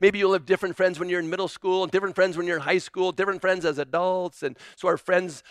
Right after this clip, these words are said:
uh, can oftentimes change, but Jesus never changes. Jesus always will consider you a friend. Jesus considers us friends, and he trusts us. That's the wild thing. Jesus trusts, as one friend,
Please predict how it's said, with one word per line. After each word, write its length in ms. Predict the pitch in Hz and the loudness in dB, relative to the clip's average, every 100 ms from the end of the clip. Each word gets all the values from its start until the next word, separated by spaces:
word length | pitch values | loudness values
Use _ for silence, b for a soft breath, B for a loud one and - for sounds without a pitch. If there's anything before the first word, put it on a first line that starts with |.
| B B | B B
uh, 80 | 160 | -6
can 140 | 180 175 | 0 2
oftentimes 480 | 165 160 165 156 - | 2 0 0 -2 -6
change, 640 | 165 175 180 180 170 127 | -6 -4 -2 -2 -4 -8
but 140 | 151 | -10
Jesus 280 | 156 175 143 | -4 -4 0
never 220 | 165 160 | -2 -2
changes. 760 | - 185 185 185 123 110 101 - | -6 -6 -4 -4 -6 -12 -16 -14
Jesus 260 | 151 147 127 | -8 -8 -4
always 420 | 156 170 165 139 | -2 0 -2 -4
will 120 | 143 | -8
consider 600 | - 131 - 165 139 143 | -10 -12 -10 -10 -8 -10
you 320 | 135 131 139 123 | -10 -12 -10 -10
a 60 | |
friend. 480 | _ - 147 104 80 _ _ _ _ _ _ _ _ _ _ _ _ - | _ -16 -14 -14 -18 _ _ _ _ _ _ _ _ _ _ _ _ -8
Jesus 280 | 147 131 - | -6 -6 -6
considers 460 | 139 135 147 123 | -8 -6 -8 -8
us 100 | 135 | -12
friends, 680 | - - 190 95 90 - _ _ _ _ _ _ _ | -12 -8 -8 -8 -18 -20 _ _ _ _ _ _ _
and 60 | 135 | -14
he 60 | 120 | -12
trusts 440 | - 240 - - | -6 -4 -4 -8
us. 280 | - - _ _ _ _ _ _ _ _ _ _ _ _ _ - | -18 -20 _ _ _ _ _ _ _ _ _ _ _ _ _ -6
That's 360 | 143 190 - _ - | -4 -4 -6 _ -20
the 60 | |
wild 400 | - 127 180 175 | -10 0 2 2
thing. 200 | - 117 | 0 -10
Jesus 480 | 104 143 208 208 - | -6 -4 -4 -6 -12
trusts, 520 | - - 185 196 - _ - - | -14 -4 -4 -4 -12 _ -12 -8
as 180 | 127 113 | -6 -8
one 340 | 139 202 220 | -4 -4 -4
friend, 540 | - - 143 123 143 | -12 -2 0 0 -4